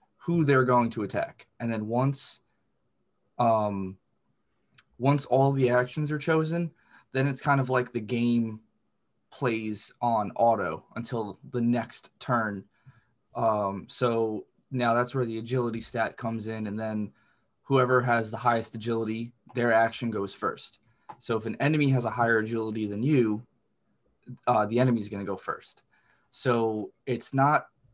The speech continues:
it's not like action and then execute. It's choose, choose, choose, choose, choose, and then you watch your actions being played before you. Um, so, like, if you cast Cure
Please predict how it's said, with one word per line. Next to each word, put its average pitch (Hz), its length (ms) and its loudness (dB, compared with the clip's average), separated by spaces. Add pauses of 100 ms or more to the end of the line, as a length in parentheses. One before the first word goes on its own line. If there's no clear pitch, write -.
(180)
it's 135 140 -8
not 139 180 4
like 131 340 2
action 131 500 2
and 117 120 -4
then 113 160 -8
execute. 131 540 -2
It's - 280 -8 (460)
choose, 131 380 -2
choose, 123 340 -4
choose, 120 300 -4
choose, 113 360 -6
choose, 120 580 -2 (580)
and 123 120 0
then 120 180 0
you 120 160 0
watch 117 680 2 (140)
your 120 220 -2
actions 113 500 -2
being 110 260 -8
played 110 380 -6
before 113 360 -4
you. 87 280 -10 (240)
Um, 110 260 -4
so, 117 460 -2 (720)
like, 113 320 -2
if 117 100 -8
you 135 120 -2
cast 131 500 0
Cure 131 580 0